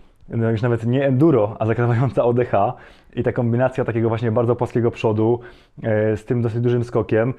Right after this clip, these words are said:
e, z tą mocą, z kulami w roz-, y, w rozmiarze malet, no to naprawdę, no, powiem wam szczerze, dawno tak dobrze się nie bawiłem. Tym rowerem można bardzo dużo podjechać, bardzo dużo zjechać. E, fajnie też zachowuje się, kiedy puścimy, że tak powiem, wodze fantazji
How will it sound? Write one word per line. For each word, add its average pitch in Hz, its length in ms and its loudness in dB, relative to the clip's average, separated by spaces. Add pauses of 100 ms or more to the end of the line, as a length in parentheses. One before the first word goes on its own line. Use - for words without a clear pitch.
(300)
e, 110 340 0
z - 80 -10
tą 127 120 -2
mocą, 117 400 0
z - 60 -10
kulami 123 280 0
w 117 40 0
roz-, 117 180 0
y, 113 440 2
w 107 40 0
rozmiarze 117 280 0
malet, 120 400 2 (280)
no 117 60 -4
to 123 80 -4
naprawdę, 131 500 2 (520)
no, 117 100 -2
powiem 147 220 0
wam 143 100 0
szczerze, 143 240 0
dawno 143 200 2
tak 139 100 2
dobrze 127 180 2
się 127 60 0
nie 131 100 2
bawiłem. 101 480 2
Tym 127 240 0
rowerem 123 360 2
można 117 560 2
bardzo 107 500 2
dużo 101 460 2
podjechać, 123 480 2
bardzo 113 260 0
dużo 110 200 0
zjechać. 120 520 -2 (380)
E, 110 340 0
fajnie 123 320 0
też 110 120 -4
zachowuje 113 440 0
się, 113 320 0
kiedy 107 160 -2
puścimy, 113 340 -2
że 104 80 0
tak 104 120 -4
powiem, 113 180 0
wodze 107 160 0
fantazji 110 540 0